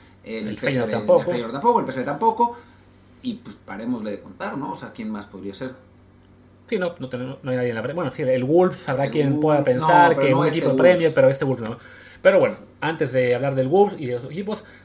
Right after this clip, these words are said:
Speaker 2: cerremos España. En el caso de la segunda división, eh, no jugó Jordan Carrillo con el Sporting porque se tiene un golpe, lesión, una cosa espeluznante. Subieron ahí la foto de cómo tiene el pie. Bueno,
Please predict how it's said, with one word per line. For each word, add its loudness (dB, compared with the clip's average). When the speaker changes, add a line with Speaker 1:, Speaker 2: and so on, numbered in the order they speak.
Speaker 2:
cerremos 0
España. -2
En -6
el -6
caso -2
de -4
la -8
segunda -2
división, -2
eh, -4
no -2
jugó -2
Jordan 0
Carrillo 0
con -4
el -4
Sporting 0
porque -6
se -10
tiene -6
un -4
golpe, 2
lesión, -6
una -12
cosa -12
espeluznante. -6
Subieron -6
ahí -4
la -4
foto -2
de -8
cómo -6
tiene -10
el -10
pie. -4
Bueno, 2